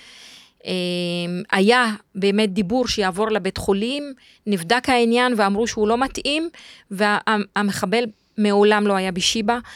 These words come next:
מעולם לא טיפו-, לא טופל על ידי הצוות בשיבא. אותו ארגון, אמ, אה, לה פמיליה שידע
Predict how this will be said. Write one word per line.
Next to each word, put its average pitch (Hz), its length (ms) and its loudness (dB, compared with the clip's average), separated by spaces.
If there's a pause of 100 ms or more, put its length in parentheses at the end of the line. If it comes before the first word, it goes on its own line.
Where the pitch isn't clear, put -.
(120)
מעולם 202 480 2
לא 214 80 2
טיפו-, 208 420 -6
לא 208 280 0
טופל 196 460 -2 (120)
על 202 120 -4
ידי 190 200 -4
הצוות 190 320 -6
בשיבא. 196 400 -2 (840)
אותו 254 240 2
ארגון, 247 440 4 (360)
אמ, - 60 -6 (520)
אה, 190 100 -2
לה 202 100 2
פמיליה 208 380 2
שידע 190 520 0